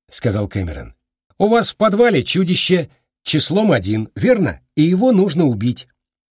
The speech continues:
«Не в подвале», ответила мисс Хаклайн. «В ледовых пещерах». «Это и есть подвал»,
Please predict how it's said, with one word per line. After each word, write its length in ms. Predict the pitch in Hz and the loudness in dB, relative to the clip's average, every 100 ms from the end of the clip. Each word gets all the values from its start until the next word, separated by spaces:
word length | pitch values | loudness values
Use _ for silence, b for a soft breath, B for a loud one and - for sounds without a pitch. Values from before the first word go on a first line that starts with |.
| - | -6
«Не 180 | 135 175 | -2 -2
в 120 | - | -2
подвале», 840 | 180 190 160 175 190 147 95 69 _ _ _ _ _ _ _ _ - | -2 -2 0 0 0 0 -4 -10 _ _ _ _ _ _ _ _ -8
ответила 460 | 110 117 107 110 | -4 -4 -4 -2
мисс 200 | 113 110 | -2 -4
Хаклайн. 520 | - 127 101 82 67 _ _ _ - | -6 -6 -6 -8 -12 _ _ _ -8
«В 160 | 104 | -2
ледовых 440 | 165 190 202 196 - | 0 2 2 0 -2
пещерах». 760 | 208 - 185 165 95 - - _ _ _ _ _ _ _ _ _ - | -2 -2 0 -2 -2 -10 -20 _ _ _ _ _ _ _ _ _ -6
«Это 260 | 135 196 254 | -2 0 2
и 80 | 262 | 4
есть 420 | 226 220 196 - | 2 2 0 0
подвал», 560 | 196 165 175 165 143 | 0 2 0 0 -2